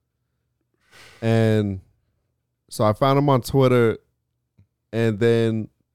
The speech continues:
a short time after, he began gearing up to release the album that I play, uh, the songs off of, uh, Legends Never Die,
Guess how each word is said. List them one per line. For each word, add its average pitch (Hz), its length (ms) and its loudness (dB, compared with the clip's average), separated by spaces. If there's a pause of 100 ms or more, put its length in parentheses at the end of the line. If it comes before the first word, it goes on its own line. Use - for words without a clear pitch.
(200)
a 104 120 -2
short 123 240 0
time 117 220 -2
after, 117 280 0
he 110 100 0
began 101 680 -6
gearing 107 380 2
up 107 300 0 (800)
to 123 100 2
release 107 320 0
the 107 100 -2
album 110 380 0
that 98 120 2
I 98 40 0
play, 107 400 -4 (120)
uh, 92 280 -4
the 92 160 -8
songs 110 400 -4
off 90 240 -2
of, 90 240 -4 (840)
uh, 95 240 0
Legends 95 360 -2
Never 95 200 -4
Die, 87 480 -2